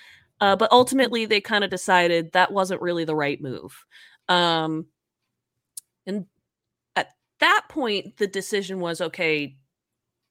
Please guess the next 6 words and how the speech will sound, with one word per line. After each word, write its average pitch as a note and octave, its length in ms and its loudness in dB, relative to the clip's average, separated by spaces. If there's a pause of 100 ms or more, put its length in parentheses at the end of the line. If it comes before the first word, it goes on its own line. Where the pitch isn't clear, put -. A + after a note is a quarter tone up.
(1300)
who D#3 140 -2
do B2+ 120 -6
we A2 100 -6
keep?" - 420 -4
And G3 120 -2
obviously, G#3 600 -2